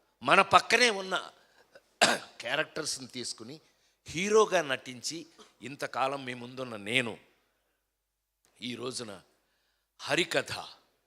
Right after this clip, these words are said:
నేను, నేను ఎప్పుడైనా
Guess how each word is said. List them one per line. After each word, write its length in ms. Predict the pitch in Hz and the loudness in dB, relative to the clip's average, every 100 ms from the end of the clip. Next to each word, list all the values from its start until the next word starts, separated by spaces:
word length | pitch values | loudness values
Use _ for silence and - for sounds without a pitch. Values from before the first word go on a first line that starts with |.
| _ _ _ _ _ _ _ _ _ _ _ _ _ _ _ _ _ _ _ - | _ _ _ _ _ _ _ _ _ _ _ _ _ _ _ _ _ _ _ -16
నేను, 600 | 131 160 180 175 170 135 - _ _ _ _ _ _ _ _ _ _ _ _ | -6 -4 -4 -4 -6 -8 -16 _ _ _ _ _ _ _ _ _ _ _ _
నేను 280 | 131 147 160 | -6 -4 -2
ఎప్పుడైనా 720 | 151 - 180 175 180 180 175 | -4 0 0 2 2 2 0